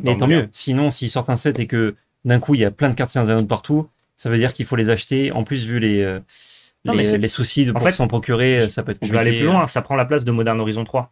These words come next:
Speaker 2: Sachant qu'il y a déjà des
Speaker 1: Ouais.
Speaker 2: sets Commander Legend. C'est un set qui ressemble plus à Commander Legend trois qu'à Modern Horizon trois.
Speaker 1: Ouais.
Speaker 2: Donc sans
Speaker 1: Ah, c'est clair.
Speaker 2: forcément retourner le format moderne, moi je voulais avoir un, la sensation d'avoir un Modern Horizon. Et c'est pas le cas.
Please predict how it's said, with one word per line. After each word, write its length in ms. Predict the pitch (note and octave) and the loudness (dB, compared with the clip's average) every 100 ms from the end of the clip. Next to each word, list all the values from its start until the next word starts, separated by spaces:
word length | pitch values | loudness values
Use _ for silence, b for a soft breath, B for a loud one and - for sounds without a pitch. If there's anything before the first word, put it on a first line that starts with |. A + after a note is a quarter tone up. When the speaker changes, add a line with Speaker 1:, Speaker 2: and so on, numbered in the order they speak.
| _ | _
Speaker 2:
Sachant 340 | - A2 - C3+ | -6 -4 -4 -2
qu'il 80 | |
y 40 | G#2 | 0
a 40 | |
déjà 240 | G#2+ A2 B2 | 2 2 2
des 80 | |
Speaker 1:
Ouais. 60 | A2 | 2
Speaker 2:
sets 80 | A#2 | 0
Commander 340 | - A2+ A2+ | -2 0 2
Legend. 280 | A2+ A#2 A#2+ | 2 0 -2
C'est 160 | G#2+ - | -4 -4
un 80 | G#2 | -2
set 160 | C#3+ | -2
qui 80 | - | -2
ressemble 240 | A#2 A2 G2 | -4 -6 -6
plus 160 | B2+ | -4
à 60 | A#2+ | -2
Commander 280 | A#2 A2+ A2 | -2 0 0
Legend 240 | G#2 G2+ | -2 -4
trois 320 | - D3+ - _ | -2 -2 -2 _
qu'à 80 | B2 | -4
Modern 260 | G#2+ G#2+ G#2+ | 0 0 -2
Horizon 220 | G#2+ A#2+ | -2 -4
trois. 240 | B2+ G2+ - _ _ _ | -6 -8 -12 _ _ _
Speaker 1:
Ouais. 180 | D3+ G#2+ - _ _ - | -8 -8 -10 _ _ -16
Speaker 2:
Donc 140 | - | -8
sans 300 | - D#3 D3+ | 0 4 4
Speaker 1:
Ah, 20 | |
c'est 120 | C3 | 4
clair. 80 | A#2+ | 2
Speaker 2:
forcément 340 | A#2+ C3 C#3 A#2 | 2 2 2 4
retourner 420 | C3 C3 C3 C#3 | 2 2 4 4
le 80 | B2 | 2
format 320 | A#2 G#2+ A2+ | -2 0 0
moderne, 380 | A2 F3+ D#3 A2+ | 2 0 -2 -6
moi 240 | A2 A2+ | -4 -2
je 80 | A#2 | -4
voulais 200 | G#2+ A2+ | -2 2
avoir 280 | A2+ B2 C3 | 2 2 0
un, 160 | G#2 - _ _ | 0 -4 _ _
la 80 | A2 | -4
sensation 400 | - A#2+ A2 D3+ | -2 -4 -4 -2
d'avoir 240 | C3+ A2 A2+ | -2 0 0
un 60 | |
Modern 260 | A2 G#2+ G#2+ | 0 -2 -2
Horizon. 280 | G#2 F#2+ - - | -4 -6 -10 -10
Et 80 | A2 | -8
c'est 180 | A2+ | -6
pas 260 | F#2+ G2+ G2+ | -2 0 2
le 140 | F#2+ | 0
cas. 160 | F#2+ | -4